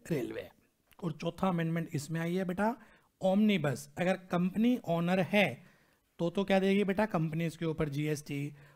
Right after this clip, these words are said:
ओमनी बस का ओनर other than कंपनी है तो आज भी नाइन फ़ाइव से ही बेटा ये गवर्न होगा।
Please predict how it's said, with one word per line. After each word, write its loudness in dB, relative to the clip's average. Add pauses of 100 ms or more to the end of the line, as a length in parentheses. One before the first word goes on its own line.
(140)
ओमनी 2
बस 2
का 6
ओनर 6 (120)
other 4
than 2
कंपनी 2 (280)
है 4 (300)
तो -6 (160)
आज 2
भी 2
नाइन -2
फ़ाइव -4
से -10
ही -2
बेटा -8
ये -6
गवर्न -6 (380)
होगा। -18